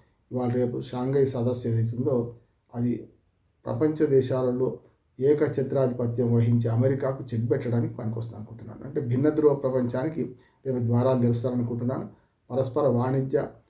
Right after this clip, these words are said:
వ్యాపార ఒప్పందాలు కుదుర్చుకోవడం వల్ల ఇప్పటికే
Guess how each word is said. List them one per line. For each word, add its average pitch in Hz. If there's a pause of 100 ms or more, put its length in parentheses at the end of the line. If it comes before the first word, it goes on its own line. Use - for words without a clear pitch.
(240)
వ్యాపార 135
ఒప్పందాలు 120
కుదుర్చుకోవడం 117
వల్ల 123
ఇప్పటికే 131